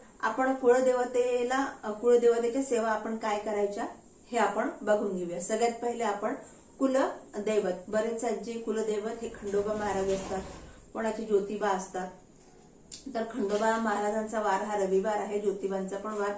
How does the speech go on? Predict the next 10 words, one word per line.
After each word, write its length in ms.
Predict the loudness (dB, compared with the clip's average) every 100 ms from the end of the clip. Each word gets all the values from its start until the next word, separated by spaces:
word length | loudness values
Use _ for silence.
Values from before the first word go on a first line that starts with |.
| -8 -18 -20 -20 -16 -8
तर 60 | -4
तुम्ही 320 | -2 4 6
या 180 | 6 4
दिवशी 360 | 0 -4 -6 -4
खंडोबा 420 | -2 0 2 2
महाराजांची, 920 | 0 0 0 0 0 -2 -6 -8 -10 -18 -20 -14 -6
अ, 280 | -4 -2
सप्तशती 880 | -2 -2 0 2 4 2 0 -8 -8
म्हणजे 360 | -6 -2 2 2
ही 300 | 4 0